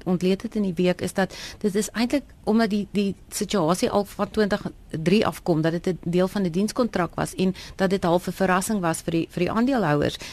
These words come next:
en, ehm, dat hulle voel hulle moes op hoogte gehou geword het van hoe hierdie, ehm, verpligting op die maatskappy kan groei en wat dit hulle uiteindelik sal kos.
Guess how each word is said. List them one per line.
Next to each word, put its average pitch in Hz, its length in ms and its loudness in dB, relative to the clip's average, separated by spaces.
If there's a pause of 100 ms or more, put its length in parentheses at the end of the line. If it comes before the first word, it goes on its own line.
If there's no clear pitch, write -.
(120)
en, 196 280 2
ehm, 185 280 4
dat 175 260 2
hulle 180 180 2
voel 214 180 0
hulle 185 160 2
moes 180 200 -2
op - 160 -6
hoogte 175 280 -2
gehou 170 320 0
geword 165 380 -6
het - 100 -16
van 170 140 0
hoe 185 220 4
hierdie, 180 460 2
ehm, 156 260 0 (540)
verpligting 190 580 -2
op 160 100 -2
die 175 100 0
maatskappy 165 480 0
kan - 180 -6
groei 233 220 0
en 190 80 2
wat 170 120 0
dit 165 140 -2
hulle 165 180 0
uiteindelik 170 480 -2
sal 156 180 -4
kos. 208 260 2